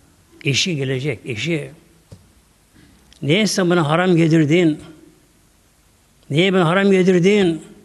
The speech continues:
Çünkü haram yiyen Allah kulluk edemiyor çünkü. E, gelecek çocukları gelecekler başına. Muhteremler böylece.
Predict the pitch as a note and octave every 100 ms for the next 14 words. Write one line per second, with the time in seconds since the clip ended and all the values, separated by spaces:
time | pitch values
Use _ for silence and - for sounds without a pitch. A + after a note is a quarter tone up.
0 | - _ _ _ _ _ _ _ _ _
1 | _ _ _ _ - C3+ C#3 D#3+ F#3 F#3+
2 | C4+ C4+ - - - - - - D3+ E3+
3 | E3 E3 F3+ F3+ C#3+ - A2+ G2+ - -
4 | _ _ _ _ _ _ _ - _ _
5 | _ _ _ _ - C3+ B2+ C#3 G3 A#3
6 | A#3 A3 A#3+ G3+ F#3+ F3+ F3+ C#3+ C3+ F3+
7 | A#3+ C#4+ - - - - - - - G2+
8 | G#2+ G2+ G#2 - - - -